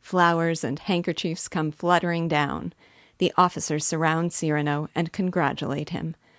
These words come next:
Ragueneau dances for joy. Lebray is unable to conceal his enthusiasm. The friends of Valvert hold him up and help him away.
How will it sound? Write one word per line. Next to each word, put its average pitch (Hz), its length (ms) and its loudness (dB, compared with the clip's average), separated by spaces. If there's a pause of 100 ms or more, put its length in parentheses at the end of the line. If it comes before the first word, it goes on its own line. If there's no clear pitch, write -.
(260)
Ragueneau 160 760 0 (220)
dances 185 640 2
for 180 160 2
joy. 139 560 0 (480)
Lebray 160 640 2
is - 260 -4
unable 170 600 0
to - 140 -8
conceal 165 600 -2
his 160 240 0
enthusiasm. 139 1000 -2 (520)
The 175 100 -2
friends 185 340 2
of 180 100 2
Valvert 156 600 2
hold 175 320 2
him 180 180 0
up 139 240 0 (320)
and 170 140 0
help 139 280 -4
him 135 140 0
away. 147 520 -2